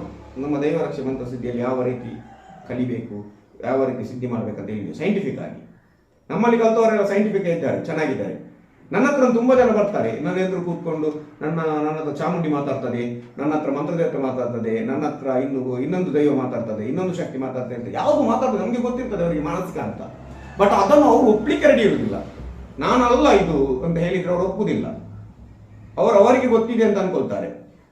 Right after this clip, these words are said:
ಎಷ್ಟೋ ಜನ ನೋಡಿ, ನಾವು ಏನ್ ಮಾಡ್ಬೇಕಂದ್ರೆ, ಈಗ ಸಂಸಾರ ಬಿಟ್ಟು, ಬಿಟ್ಟವರಿದ್ದಾರೆ ಈ ಆಧ್ಯಾತ್ಮದಿಂದ ಹೋಗಿ. ಆ, ಕೆಲವರಲ್ಲಿ ಹೇಳಿದ್ರು ಗುರು ಜೊತೆ ಹೋಗಿ, ಅದು ಎರಡು ವರ್ಷ ಸಿದ್ಧಿ ಮಾಡಿ ಅಂತ. ಎರಡು ವರ್ಷ ಮದುವೆ ಆಗಿರ್ತಾರೆ ಆ ಯಂಗ್ ಏಜ್ ಅಲ್ಲಿ,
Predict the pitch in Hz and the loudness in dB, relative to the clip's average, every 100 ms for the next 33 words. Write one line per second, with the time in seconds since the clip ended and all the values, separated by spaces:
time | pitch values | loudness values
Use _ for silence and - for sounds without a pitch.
0 | _ - 170 - 277 247 - 131 165 101 | _ -8 -6 -2 0 0 0 -2 -2 -2
1 | 104 208 220 180 208 214 170 135 104 95 | -4 -2 -2 -2 0 0 -2 -4 -6 -8
2 | 85 82 85 - _ _ _ _ _ _ | -10 -12 -16 -20 _ _ _ _ _ _
3 | _ _ _ _ _ _ 127 202 139 104 | _ _ _ _ _ _ -2 0 0 -2
4 | - - - _ _ - 151 247 277 262 | -6 -14 -20 _ _ -8 -2 0 2 2
5 | 247 190 208 - - 214 208 - - 160 | 4 2 0 -4 -6 -2 -2 -2 -6 -6
6 | 175 208 175 120 104 - - - - - | 2 2 2 0 -4 -6 -12 -20 -20 -16
7 | - 165 165 165 - 127 117 107 98 90 | -2 4 6 4 0 -2 -2 -2 -4 -6
8 | 95 - _ _ _ 123 120 117 117 117 | -12 -16 _ _ _ -6 -4 -2 -4 -6
9 | 147 151 147 135 135 110 101 113 127 110 | -2 -2 0 0 0 -2 -4 -4 -4 -4
10 | 101 101 98 92 113 127 160 165 - 120 | -6 -6 -6 -6 -2 -2 0 -2 -2 -6
11 | 127 123 113 101 95 - - 147 202 202 | -4 -2 -2 -2 -6 -8 -6 -2 0 0
12 | 190 185 170 175 220 196 175 143 120 120 | 0 -2 -2 2 4 4 2 -2 -2 -2
13 | 135 160 139 110 98 95 104 - | -2 -2 -2 -2 -4 -8 -12 -18